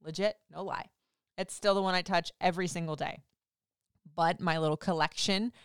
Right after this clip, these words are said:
has grown a tad since then. And I like to talk about the ones that aren't as common. Um,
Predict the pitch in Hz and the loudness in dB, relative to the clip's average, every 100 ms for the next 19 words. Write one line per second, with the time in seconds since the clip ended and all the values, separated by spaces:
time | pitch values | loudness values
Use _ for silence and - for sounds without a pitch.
0 | _ - 285 - 294 302 294 233 175 147 | _ -6 -6 8 10 10 6 2 4 6
1 | 156 196 - _ _ _ - 226 226 247 | 4 0 -8 _ _ _ -6 2 4 4
2 | 214 165 151 175 214 _ _ _ - 214 | 4 6 6 4 0 _ _ _ 4 8
3 | 214 214 214 220 208 240 277 - - - | 8 6 4 6 8 6 4 -4 -14 -14
4 | - 247 208 214 226 226 226 233 220 165 | -8 -4 6 6 6 6 6 6 0 2
5 | 165 185 214 208 202 196 - 196 233 269 | 0 2 2 2 2 2 4 4 4 2
6 | - 196 190 170 - - - 185 175 214 | 2 4 4 2 -8 -16 -8 0 2 2
7 | 262 339 392 _ _ _ _ _ _ _ | 0 -2 -8 _ _ _ _ _ _ _
8 | _ _ - 220 220 220 214 | _ _ 6 10 12 10 4